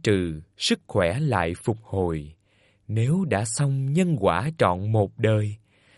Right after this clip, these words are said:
tâm không tạp loạn, hẳn vãng sinh lạc quốc. Nếu chẳng hướng tâm niệm danh Đức Phật, chỉ mong cầu bệnh tật được tiêu trừ, nếu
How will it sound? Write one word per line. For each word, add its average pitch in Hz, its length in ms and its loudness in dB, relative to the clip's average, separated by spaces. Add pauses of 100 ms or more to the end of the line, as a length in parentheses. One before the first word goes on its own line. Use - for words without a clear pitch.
(260)
tâm 135 260 0
không 180 400 -2
tạp 85 260 0
loạn, 87 440 0 (220)
hẳn 98 320 -4 (100)
vãng 95 260 -2
sinh 123 360 -2
lạc 98 300 0 (100)
quốc. - 180 2 (1000)
Nếu 135 380 2 (100)
chẳng 98 280 2
hướng 147 280 2 (100)
tâm 156 340 4 (160)
niệm 101 380 0
danh 135 340 2
Đức 220 160 0 (140)
Phật, 101 180 2 (720)
chỉ 104 220 2
mong 185 440 2
cầu 87 400 4
bệnh 87 300 0
tật 98 220 -2 (100)
được 110 320 -4
tiêu 180 220 4 (100)
trừ, 82 380 -2 (500)
nếu 120 360 0